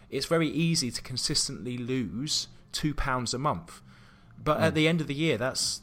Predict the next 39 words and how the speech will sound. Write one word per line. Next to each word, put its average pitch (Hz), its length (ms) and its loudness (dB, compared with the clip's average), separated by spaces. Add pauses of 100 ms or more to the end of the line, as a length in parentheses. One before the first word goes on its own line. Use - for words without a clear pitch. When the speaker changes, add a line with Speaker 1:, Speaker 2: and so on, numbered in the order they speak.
Speaker 1:
twenty-four 151 580 -2
pounds. 101 540 2
So - 160 0
you, 156 180 -2
in 151 140 -4
actual 170 280 0
Speaker 2:
That's - 100 -6
Speaker 1:
fact, 160 120 6
Speaker 2:
right. 107 100 0
Speaker 1:
to 139 100 0
do 165 160 0
something 165 360 -2
easier 160 440 0
every 135 180 -2
single 131 240 -2
month, 131 460 -4 (320)
at 139 160 -4
the 151 100 0
end 156 140 -2
of 135 40 -8
that 135 160 -2
year, 147 200 0
you've 117 340 -6
doubled 139 640 -2
your 127 280 -4
results. 120 840 -2 (500)
And 139 280 0
Speaker 2:
It's - 100 -18
the - 80 -8
compound 110 400 2
effect, 127 340 0
isn't 123 120 -2
it? 101 120 -2
Yeah. 123 140 2
Speaker 1:
it's 160 240 2
all 180 160 2
about 151 320 0
being 127 220 -4
patient. 123 760 2